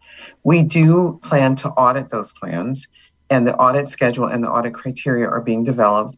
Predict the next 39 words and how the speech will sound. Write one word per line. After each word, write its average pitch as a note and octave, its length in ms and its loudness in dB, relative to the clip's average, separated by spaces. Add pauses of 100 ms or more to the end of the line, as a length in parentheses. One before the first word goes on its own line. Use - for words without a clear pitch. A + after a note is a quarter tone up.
and A#2+ 140 -6
those A#2+ 320 -2
will A#2 200 0
be A#2 160 -4
distributed A2+ 600 -4
to - 100 -2
those G#2 300 0
employers G2 560 -2 (300)
who C3+ 160 2
have A#2+ 260 0
private A2+ 280 -4
plans. E2+ 500 -10 (400)
We F#3+ 100 -2
have G3+ 140 4
about F#3 260 2
three C#3+ 280 -2
hundred C#3+ 360 0
and B2+ 160 -6
sixty-eight B2 600 -4
employers B2+ 500 0
that C3+ 80 -6
have C3 200 -2
private - 300 -4
plans C3+ 300 -6
right C3+ 160 -6
now. C#3+ 320 -4 (540)
A D3 100 0
few D#3 200 2
of D#3 80 4
them F3 140 4
are F3 100 2
large, A#2 460 0 (280)
but D#3+ 100 0
most E3+ 420 0
of E3+ 100 -4
them A2 380 -6 (240)
are D3+ 140 0
very C#3 260 2
small. A#2 460 2